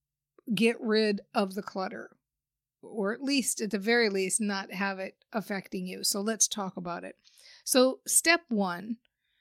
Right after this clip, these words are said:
the very first thing I would start to notice, I wouldn't do anything, I wouldn't take any action, but what I would start to notice is every time you see the clutter,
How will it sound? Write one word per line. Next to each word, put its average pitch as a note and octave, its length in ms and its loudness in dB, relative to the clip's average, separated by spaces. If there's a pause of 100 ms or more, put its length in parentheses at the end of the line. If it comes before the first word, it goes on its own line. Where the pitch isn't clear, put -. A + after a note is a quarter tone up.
(240)
the A3+ 160 4
very D4 380 6
first C#4+ 340 2
thing C4 200 4
I A#3 80 8
would G#3+ 160 8
start G#3+ 280 8
to - 80 4
notice, G3 360 6
I G#3 40 4
wouldn't C4 300 2
do A#3+ 220 6
anything, G3 400 2
I - 20 -6
wouldn't G3+ 180 0
take A#3+ 220 0
any G#3+ 220 2
action, F#3+ 500 -2 (480)
but A3 100 4
what A3+ 140 6
I A3 80 8
would G#3+ 160 4
start F4+ 320 2
to G4+ 120 2
notice A#3 440 4
is G#3 300 -2
every D#4+ 340 0
time C#4+ 340 -2
you B3+ 120 4
see A#3+ 260 4
the G#3 100 0
clutter, G3+ 760 -4